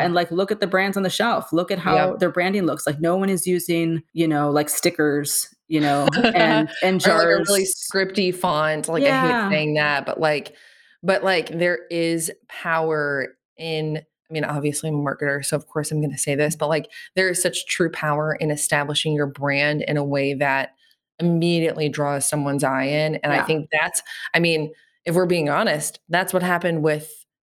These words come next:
Speaker 2: you coming onto this podcast, 'cause
Speaker 1: Yeah.
Speaker 2: I was like, "This branding is irresistible. I have to talk to this person."
Speaker 1: Yes, thank you. And,
Speaker 2: Yeah.
Speaker 1: and yes, and that is the feeling that you're trying to give to people, right? You want people to feel that,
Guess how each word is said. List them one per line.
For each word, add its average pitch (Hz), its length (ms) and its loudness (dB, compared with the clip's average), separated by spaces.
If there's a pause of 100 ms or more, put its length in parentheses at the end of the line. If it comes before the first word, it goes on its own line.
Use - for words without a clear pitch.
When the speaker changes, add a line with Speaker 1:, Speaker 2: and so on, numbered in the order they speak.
(160)
Speaker 2:
you 180 140 0
coming 175 240 2
onto 147 160 0
this 135 160 -4
podcast, 156 540 0
'cause 233 240 2
Speaker 1:
Yeah. 196 60 2
Speaker 2:
I 180 140 2
was 180 120 -2
like, 160 160 0
"This 175 240 0
branding 160 580 0
is 147 380 -2 (100)
irresistible. 147 880 0
I 147 40 2
have 131 260 -2
to - 80 -10
talk 127 220 0
to 123 60 -4
this 131 120 -4
person." 123 520 -6
Speaker 1:
Yes, 170 380 0
thank 240 300 0
you. 156 340 0
And, 185 340 0
Speaker 2:
Yeah. 190 180 4
Speaker 1:
and 185 260 0
yes, 226 260 2
and 175 180 0
that 175 260 2
is 180 260 0
the 175 80 0
feeling 190 360 0
that 147 80 -2
you're 160 120 0
trying 165 360 0
to 175 80 -2
give 196 220 0
to 220 80 2
people, 143 400 0
right? 160 200 2
You 175 160 2
want 175 260 0
people 180 320 -2
to 175 120 -2
feel 165 640 0 (440)
that, 180 560 0